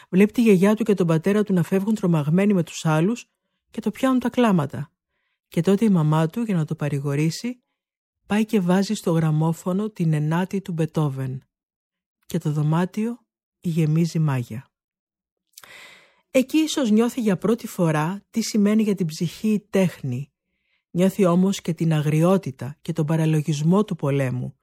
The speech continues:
όταν μαθαίνει για την εκτέλεση των δύο Εβραίων συμμαθητών της,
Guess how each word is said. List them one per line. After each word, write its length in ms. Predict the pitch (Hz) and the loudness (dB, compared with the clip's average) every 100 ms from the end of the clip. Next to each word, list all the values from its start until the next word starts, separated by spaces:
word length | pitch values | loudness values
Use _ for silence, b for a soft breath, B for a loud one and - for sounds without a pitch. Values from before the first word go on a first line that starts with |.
| _ _ _ - | _ _ _ -8
όταν 280 | 175 196 | -2 2
μαθαίνει 400 | 190 165 190 185 | 2 2 2 2
για 120 | 180 170 | 2 2
την 140 | 170 | 0
εκτέλεση 580 | 160 - 175 175 165 185 | -2 -2 0 2 0 -2
των 220 | 165 151 | -2 -2
δύο 200 | 165 170 | 0 2
Εβραίων 480 | 170 147 165 170 165 | 2 0 0 0 -2
συμμαθητών 600 | - 165 160 156 165 147 | -4 -6 -6 -4 -2 -2
της, 280 | 139 135 | -6 -14